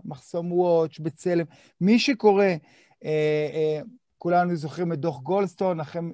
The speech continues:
אה, אה, מבצע עופרת יצוקה. ארגוני-, אם אתה היום ארגון שאומר שמה שקורה בעזה זה חד וחלק, זה נורא ברור. ישראל מבצעת פשעי מלחמה, ישראל, אה, אה, עוברת על החוקים הבינלאומיים.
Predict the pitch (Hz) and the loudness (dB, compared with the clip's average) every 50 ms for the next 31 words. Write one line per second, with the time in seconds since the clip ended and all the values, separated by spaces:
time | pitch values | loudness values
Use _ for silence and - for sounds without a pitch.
0 | - _ 165 156 156 156 156 156 156 156 156 156 160 156 - 147 - _ _ _ | -12 _ -12 -10 -10 -8 -8 -8 -8 -10 -10 -12 -12 -14 -14 -16 -16 _ _ _
1 | - 156 160 165 156 135 127 - 170 165 - - 170 165 143 151 139 - - 156 | -12 -10 -8 -8 -8 -10 -8 -6 -6 -6 -4 -6 -8 -8 -8 -12 -16 -16 -18 -18
2 | - - 214 208 208 202 190 - _ _ _ _ _ _ _ _ _ 175 175 156 | -8 0 2 4 4 4 2 -2 _ _ _ _ _ _ _ _ _ -4 -4 0
3 | 151 185 202 208 233 233 - - - 240 247 254 - - 226 208 202 190 196 190 | 0 0 0 0 -2 -4 -6 -4 -4 -2 0 0 0 2 4 4 6 6 4 2
4 | 180 175 160 139 131 151 175 175 160 147 139 135 _ _ _ _ _ _ _ _ | 2 -2 -4 -4 0 2 2 2 2 0 -4 -10 _ _ _ _ _ _ _ _
5 | - 165 165 185 214 214 190 - 202 190 208 214 - - 190 180 175 156 170 180 | -6 -4 -2 0 0 0 0 -2 -2 -2 -2 -2 -2 -4 -4 -4 -2 0 0 0
6 | 202 180 202 196 175 190 - - 226 214 208 220 - 202 202 202 196 175 143 156 | 0 0 -4 -6 -8 -8 -4 -4 -4 -2 -2 -6 -2 0 0 0 0 -2 -4 -6
7 | 160 160 156 165 180 156 165 156 160 175 170 156 147 - _ _ - 170 143 - | -4 -2 0 0 2 2 2 2 2 2 0 0 -2 -8 _ _ -10 -10 -10 -8
8 | - 185 202 226 214 202 170 156 143 - 196 196 196 - - 131 - 175 175 170 | 0 4 4 4 4 2 -2 -6 -4 -2 -2 -2 -2 -4 -12 -8 -6 -4 -4 -4
9 | 160 143 - 151 151 151 151 151 151 143 - - 160 160 165 165 160 147 _ _ | -6 -6 -8 -6 -4 -2 -2 -2 -4 -6 -8 -4 -2 0 0 0 -2 -4 _ _
10 | _ _ _ _ _ _ _ - 143 143 143 143 143 139 123 156 156 151 143 135 | _ _ _ _ _ _ _ -6 -4 -2 0 0 0 0 0 2 2 2 2 0
11 | 117 170 180 180 180 - 175 165 143 127 170 160 - - 180 175 165 147 156 165 | 2 2 2 2 2 2 2 0 2 0 -4 -6 -4 -6 -6 -6 -4 -2 -2 -2
12 | 165 160 156 156 151 151 160 175 180 175 | -2 -2 -4 -4 -6 -6 -6 -6 -6 -8